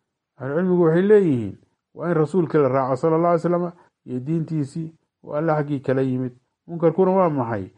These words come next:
In Alle lagu gaaloobo oo Nabi Muxammad sallallahu alayhi wasallam la beeniyo iyo wixii uu Alle xaggiisa kala yimid. Marka, xataa jihaadka marka awood loo leeyahay,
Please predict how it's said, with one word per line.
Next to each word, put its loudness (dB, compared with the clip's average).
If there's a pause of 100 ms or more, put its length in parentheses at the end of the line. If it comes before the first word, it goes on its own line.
(240)
In -14
Alle 2
lagu 2
gaaloobo 4 (360)
oo 2
Nabi 2
Muxammad 0
sallallahu 2
alayhi 0
wasallam 2
la 4
beeniyo 2 (280)
iyo -4
wixii 0
uu 2
Alle 2
xaggiisa 0
kala 0
yimid. -2 (2000)
Marka, -4 (260)
xataa 2
jihaadka 2
marka 0
awood 2
loo 6
leeyahay, 4